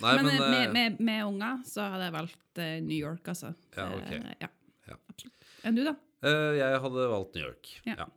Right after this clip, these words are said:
Speaker 1: den er ganske grei for meg, altså,
Speaker 2: Du er litt
Speaker 1: så
Speaker 2: bygutt, du.
Speaker 1: Jeg er litt bygutt.
Speaker 2: Ja.
Speaker 1: Ja. Eh, har du flere?
Speaker 2: Ja.
Speaker 1: Ja, kjør på.
Speaker 2: Eh, ja. Gå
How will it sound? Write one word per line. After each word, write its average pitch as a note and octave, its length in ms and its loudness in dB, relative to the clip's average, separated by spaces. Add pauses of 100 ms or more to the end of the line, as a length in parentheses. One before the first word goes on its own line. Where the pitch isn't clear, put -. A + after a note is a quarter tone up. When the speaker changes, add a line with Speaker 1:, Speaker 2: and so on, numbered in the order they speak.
(160)
Speaker 1:
den F2+ 200 -6
er E2 140 -6
ganske C#2+ 380 -10
grei C#2 160 -14 (140)
for - 140 -12
meg, B1 260 -12
altså, B1 80 -8
Speaker 2:
Du B2+ 100 -2
er F3 100 2
litt D3+ 160 -2
Speaker 1:
så - 80 -18
Speaker 2:
bygutt, A#2 340 -6
du. - 80 -12 (200)
Speaker 1:
Jeg - 100 -8
er G#2 120 0
litt F2 180 -6
bygutt. - 300 -16
Speaker 2:
Ja. - 80 -14 (200)
Speaker 1:
Ja. - 60 -12 (420)
Eh, A#2 200 -6
har F#2+ 100 -2
du E2 260 -6
flere? F#2+ 220 -6 (720)
Speaker 2:
Ja. G#3+ 160 0 (260)
Speaker 1:
Ja, C3 100 -8 (380)
kjør B2 160 -10
på. - 100 -20 (920)
Speaker 2:
Eh, C4+ 1040 4 (180)
ja. D#4+ 120 0 (1200)
Gå B3+ 460 0